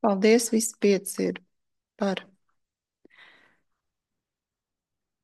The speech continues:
Tā, tad sāksim ar pirmo darba kārtības jautājumu par grozījumiem. A, par grozījumu apstiprināšanu Siguldas novada pašvaldības domes,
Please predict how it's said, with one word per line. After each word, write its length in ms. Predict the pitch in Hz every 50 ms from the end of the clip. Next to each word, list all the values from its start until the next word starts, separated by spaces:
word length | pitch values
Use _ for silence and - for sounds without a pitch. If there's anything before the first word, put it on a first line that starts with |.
| _ _ _ _ _ _ _ _ _ _ _ _ _ _ _ _ _ _ _ _ _ _ _ _ _ _ _ _ _ _ _ _ _ _ _ _ -
Tā, 140 | 214 202 196
tad 200 | 196 - 190 -
sāksim 460 | - - 208 202 202 208 - - 185
ar 120 | 185 180 180
pirmo 400 | 180 - 214 208 208 196 185 180 180 175 175 175
darba 280 | 175 185 196 190 190 -
kārtības 480 | - 190 190 185 - 180 175 175 - -
jautājumu 680 | 226 240 269 359 349 - - 233 208 196 190 196 214 208
par 160 | - 208 202
grozījumiem. 800 | 190 208 226 226 220 214 214 208 190 185 180 180 180 175 175 180 180 - - _ _ _ - - - - - - - _ _
A, 120 | _ - 185
par 160 | - 190 180
grozījumu 480 | 180 202 214 220 220 208 202 185 185
apstiprināšanu 880 | 214 262 262 - - 214 - - 190 190 185 180 180 - 190 185 185 180
Siguldas 380 | - 202 185 185 175 170 165 -
novada 240 | 190 190 190 185 185
pašvaldības 680 | 190 202 196 - 214 190 170 160 170 175 170 170 170 175
domes, 540 | 175 180 180 185 196 196 196 180 170 170